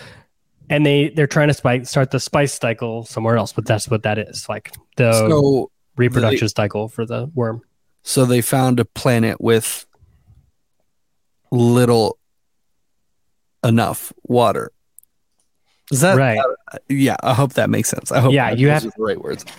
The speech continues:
Speaker 1: Right, right, right. So, and this means that they have Fremen accomplices.
Speaker 2: Right, because they couldn't do it otherwise.
Speaker 1: Right, there's no way you're gonna catch a worm without one.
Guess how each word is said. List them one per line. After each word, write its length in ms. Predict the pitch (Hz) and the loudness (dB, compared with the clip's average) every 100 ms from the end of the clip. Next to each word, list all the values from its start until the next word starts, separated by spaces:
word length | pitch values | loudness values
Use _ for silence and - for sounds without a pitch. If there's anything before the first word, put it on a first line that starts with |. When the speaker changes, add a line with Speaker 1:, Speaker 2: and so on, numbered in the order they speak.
| - | -2
Speaker 1:
Right, 180 | 131 127 | 0 4
right, 80 | |
right. 240 | 120 117 - _ _ - - _ - - - - _ _ _ | 4 2 -2 _ _ -20 -20 _ -20 -20 -20 -20 _ _ _
So, 480 | - 175 151 139 - _ | 0 2 4 0 -6 _
and 420 | 196 214 170 143 147 | 2 4 4 2 0
this 220 | 160 151 | 0 2
means 220 | 170 151 131 | 2 2 2
that 60 | |
they 100 | 139 | 2
have 140 | 135 117 | 2 -2
Fremen 880 | - - 160 160 156 131 120 113 - _ _ _ _ _ _ _ _ | -10 -2 2 4 4 2 2 -4 -8 _ _ _ _ _ _ _ _
accomplices. 1040 | 135 - 151 170 131 113 104 98 110 - - - _ _ _ _ | -6 -2 0 0 0 -4 -6 -8 -10 -12 -16 -20 _ _ _ _
Speaker 2:
Right, 200 | 170 147 | -2 0
because 220 | 120 151 | 0 0
they 80 | 139 | 2
couldn't 220 | 139 143 | 2 2
do 160 | 117 117 | 2 2
it 60 | 101 | 2
otherwise. 640 | 107 101 82 85 - - | 0 -2 -4 -6 -10 -10
Speaker 1:
Right, 300 | 131 139 113 | -4 -2 0
there's 180 | 104 131 | -2 0
no 120 | 151 | 2
way 100 | 139 | 4
you're 80 | 123 | 4
gonna 120 | 117 104 | 2 0
catch 220 | 117 110 | -2 0
a 60 | |
worm 400 | 101 101 98 95 - _ _ | 0 0 -2 -6 -14 _ _
without 340 | 113 110 113 104 | -4 -2 -2 -4
one. 300 | 92 95 | -10 -10